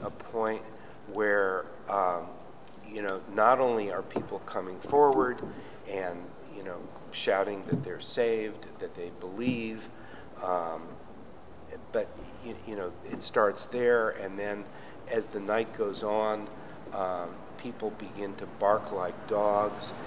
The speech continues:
You see packs of people on all fours, uh, running around and grabbing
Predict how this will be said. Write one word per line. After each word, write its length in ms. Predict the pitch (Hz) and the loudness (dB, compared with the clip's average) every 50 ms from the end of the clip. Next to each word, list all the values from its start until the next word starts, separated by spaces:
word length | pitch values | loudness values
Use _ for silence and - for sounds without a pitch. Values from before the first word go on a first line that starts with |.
| - - - | -10 -8 -8
You 60 | - | -4
see 200 | - - - 107 104 - | -4 -4 -4 -4 -6 -6
packs 400 | - - 117 113 123 120 - - | -2 4 6 6 6 6 4 -4
of 140 | 117 104 - - | -4 -4 -6 -6
people 400 | 120 110 104 - 117 110 107 104 - | -6 -6 -4 0 0 0 0 0 0
on 180 | 101 92 92 90 - | -2 -2 -2 -2 -2
all 180 | 98 98 98 92 | 0 2 2 2
fours, 680 | - - - - 110 107 113 113 113 113 113 113 - - - - - - - - - - - 104 | 0 -4 -6 -2 4 6 8 8 8 8 4 2 -4 -6 -8 -10 -12 -12 -12 -12 -12 -12 -8 -4
uh, 200 | 98 90 87 87 - - - - - - - - - - - - 98 | -2 -2 -2 -2 -6 -10 -12 -12 -12 -12 -12 -14 -14 -14 -12 -2 4
running 320 | 104 107 113 113 110 107 | 6 6 6 6 2 -2
around 540 | 85 98 98 98 95 98 104 107 107 101 101 | -2 -4 -2 0 2 4 4 4 4 2 0
and 140 | 95 95 - | -6 -8 -8
grabbing 440 | - 104 101 104 107 107 110 104 | -2 2 4 6 6 4 4 0